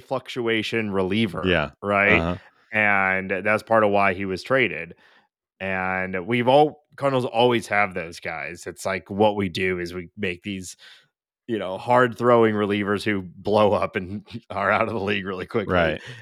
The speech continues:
Speaker 1: And then, uh, of course, somehow he becomes, you know, a Cy Young winner. And
Speaker 2: Yeah.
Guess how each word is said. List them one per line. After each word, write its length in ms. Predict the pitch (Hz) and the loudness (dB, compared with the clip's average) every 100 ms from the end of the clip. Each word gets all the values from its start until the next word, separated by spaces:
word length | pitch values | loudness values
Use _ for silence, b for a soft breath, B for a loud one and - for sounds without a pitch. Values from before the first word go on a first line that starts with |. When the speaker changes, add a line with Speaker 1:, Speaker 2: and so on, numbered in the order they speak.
| _ - | _ -2
Speaker 1:
And 240 | 110 104 | 0 2
then, 340 | 104 104 98 90 | 0 0 -4 -8
uh, 420 | - 92 87 87 | -8 -6 -6 -6
of 140 | - - | -10 -4
course, 260 | 123 113 | -4 -2
somehow 400 | 156 160 123 107 104 | 0 0 2 0 0
he 120 | 117 | -2
becomes, 760 | 110 - 92 87 92 - - _ _ _ | -4 -6 -6 -8 -12 -14 -18 _ _ _
you 120 | 90 80 | -16 -14
know, 180 | 78 - | -12 -12
a 60 | 104 | -6
Cy 220 | 104 92 | -2 -2
Young 260 | 92 92 | -2 -4
winner. 400 | 85 85 85 71 - | -6 -8 -10 -10 -6
And 340 | 95 90 90 | -4 -2 0
Speaker 2:
Yeah. 180 | 90 | 0